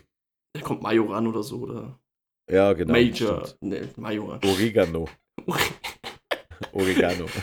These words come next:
Speaker 1: Und dann kommt Paprika geräuchert.
Speaker 2: <laughs> Pommes Salz kommt dann auch noch. Einfach mal die komplette Gemüse. Geil, geil wär's ja, äh, wenn sie, äh, "Guten Morgen, Herr,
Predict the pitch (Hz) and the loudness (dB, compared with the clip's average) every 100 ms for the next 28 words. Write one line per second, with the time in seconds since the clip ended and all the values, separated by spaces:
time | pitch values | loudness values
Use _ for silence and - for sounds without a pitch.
0 | - - 131 - 135 139 131 143 131 139 | -8 -10 -12 -4 2 6 6 4 2 0
1 | 131 151 - 156 147 151 - 139 - - | 6 8 8 8 8 8 8 6 4 -8
2 | _ - _ 123 - - - - 127 - | _ -18 _ -12 -12 -12 -10 -8 -12 -12
3 | - - _ - _ - - - 123 127 | -16 -16 _ -20 _ -2 -2 2 4 4
4 | - 107 104 - 101 98 98 87 95 92 | 2 2 2 0 -8 -4 -4 -2 -4 -6
5 | - _ - _ - - - - - - | -12 _ -20 _ -14 -14 -20 -20 -18 -14
6 | - - 123 127 127 131 123 131 120 123 | -14 0 2 4 2 2 4 4 2 0
7 | 123 - - 110 151 127 - 135 151 135 | 0 -2 0 4 4 0 4 4 6 2
8 | 127 127 113 113 104 101 113 107 110 98 | 4 2 2 0 0 2 2 4 4 6
9 | 92 95 95 104 117 110 104 104 98 90 | 4 0 2 4 6 4 2 4 4 2